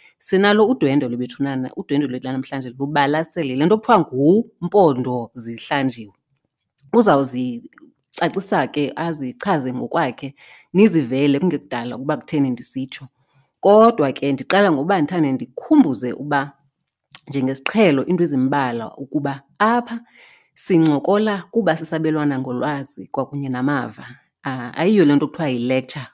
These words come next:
okanye into e-, esuka kwi-textbook. Eh, ukuze wena wenze isigqibo esizawubangela uba ukhuphe imali epokothweni yakho, uyifake endaweni ethile, qiniseka uba unalo ulwazi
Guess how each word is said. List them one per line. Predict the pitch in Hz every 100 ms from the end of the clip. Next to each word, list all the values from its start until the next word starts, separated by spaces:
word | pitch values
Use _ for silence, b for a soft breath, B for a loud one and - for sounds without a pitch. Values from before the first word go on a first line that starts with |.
| _
okanye | 139 139 131
into | 127 139 131 -
e-, | 143 131 127
esuka | 135 - 135 127
kwi-textbook. | 123 123 131 - 98 - - b b b b b b -
Eh, | 135 127 123
ukuze | - 165 247 277 170
wena | 143 143 139
wenze | 151 185 110
isigqibo | 131 175 170 131 120 120 120 - _ _ _ _ -
esizawubangela | 175 180 151 131 139 135
uba | 165 151
ukhuphe | - - 175 180 165
imali | 151 160 147 135 -
epokothweni | 147 156 156 151 156 143
yakho, | 139 139 147 - 156 b b _
uyifake | 165 175 175 135 143
endaweni | 135 127 147 156
ethile, | 156 180 170
qiniseka | - 170 165 233 233
uba | 160 147
unalo | 131 143 135 135
ulwazi | - 190 202 196 143 -